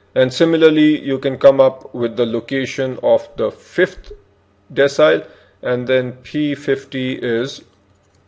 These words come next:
thirty-six. Now let's understand the concept of linear interpolation.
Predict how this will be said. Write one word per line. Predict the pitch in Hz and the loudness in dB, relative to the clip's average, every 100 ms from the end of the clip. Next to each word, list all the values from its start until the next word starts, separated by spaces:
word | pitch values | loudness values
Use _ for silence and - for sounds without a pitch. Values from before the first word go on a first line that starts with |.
| _ | _
thirty-six. | - 120 117 - 120 - - - _ _ _ _ _ _ _ _ _ _ _ _ _ _ _ _ _ _ _ _ _ _ _ _ _ _ - | -4 -4 -4 -8 -10 -10 -20 -20 _ _ _ _ _ _ _ _ _ _ _ _ _ _ _ _ _ _ _ _ _ _ _ _ _ _ -2
Now | 147 190 | 4 6
let's | 214 208 208 - | 6 4 0 -6
understand | - 170 180 - 185 170 | -4 -4 -4 0 0 2
the | 151 | 0
concept | 156 156 151 170 165 | 0 -2 0 0 0
of | 131 113 | -2 -6
linear | 110 104 135 165 175 165 160 143 - _ _ | -12 -4 -2 0 2 4 2 0 -6 _ _
interpolation. | 143 139 139 139 135 123 - 117 107 107 - 123 175 | -8 -8 0 2 4 2 -2 -6 -4 -6 -6 -10 -10